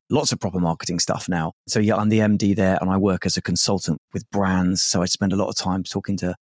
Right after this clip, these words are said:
marketing directors, marketing managers, like, "Okay, what are you trying to do?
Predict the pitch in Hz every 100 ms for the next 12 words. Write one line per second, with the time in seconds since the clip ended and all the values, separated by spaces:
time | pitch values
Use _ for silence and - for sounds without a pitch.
0 | _ 101 101 - 95 90 92 160 - 151
1 | 110 92 - 107 110 107 101 98 95 85
2 | - 180 117 127 156 220 - 101 92 104
3 | 98 98